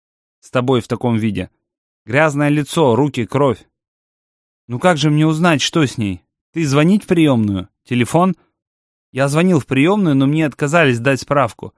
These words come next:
Я звонил много раз. Они сказали, данными по такому пациенту мы не располагаем». «Как вы думаете, что это значит?»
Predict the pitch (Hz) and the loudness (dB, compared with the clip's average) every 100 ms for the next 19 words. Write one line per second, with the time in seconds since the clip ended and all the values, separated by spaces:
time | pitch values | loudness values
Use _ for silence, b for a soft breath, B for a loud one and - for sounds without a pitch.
0 | _ _ _ _ _ 127 131 147 165 143 | _ _ _ _ _ -4 0 2 4 4
1 | 147 160 143 151 143 - _ _ _ _ | 4 2 2 2 2 -2 _ _ _ _
2 | _ _ _ _ 127 143 - 147 160 143 | _ _ _ _ -4 -2 -4 0 2 2
3 | 120 113 156 147 131 127 127 131 147 147 | 0 2 2 2 2 0 -2 -6 -2 -2
4 | 123 135 - 147 180 165 131 123 151 147 | -2 -4 -4 0 0 0 2 2 2 2
5 | 147 139 147 147 143 139 113 95 _ _ | 0 -2 -2 -2 0 0 0 -4 _ _
6 | _ _ _ _ _ _ 135 120 117 117 | _ _ _ _ _ _ -8 -4 0 2
7 | 110 98 117 - 135 110 104 101 87 - | 2 0 -4 0 0 0 -4 -6 -8 -16